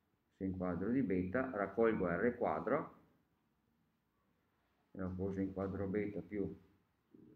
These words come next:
sen quadro beta, che fa uno, da cui A alla seconda più B alla seconda fa R alla seconda, e quindi R lo prendo come radice quadrata di A quadro più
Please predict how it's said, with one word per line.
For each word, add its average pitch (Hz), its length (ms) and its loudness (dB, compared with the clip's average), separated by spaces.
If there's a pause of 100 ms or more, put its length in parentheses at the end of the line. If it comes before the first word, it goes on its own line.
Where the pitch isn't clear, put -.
sen 90 220 -2
quadro 92 380 0
beta, 98 600 -2 (1040)
che 98 100 -2
fa 90 180 -4
uno, - 440 2 (1200)
da 117 140 -2
cui 104 640 -2 (1040)
A 98 160 0
alla 98 140 -2
seconda 101 480 0
più 98 480 -2 (800)
B 101 160 -4
alla 98 160 0
seconda 90 480 -2
fa 82 180 -2
R 92 260 0
alla 80 140 -2
seconda, 95 460 -2
e 82 60 -4
quindi 90 360 2
R 92 500 0 (1400)
lo 98 140 -6
prendo 92 240 0
come 98 200 2
radice 90 340 0
quadrata 87 480 0
di 87 180 0
A 101 80 2
quadro - 460 -8
più 78 220 -12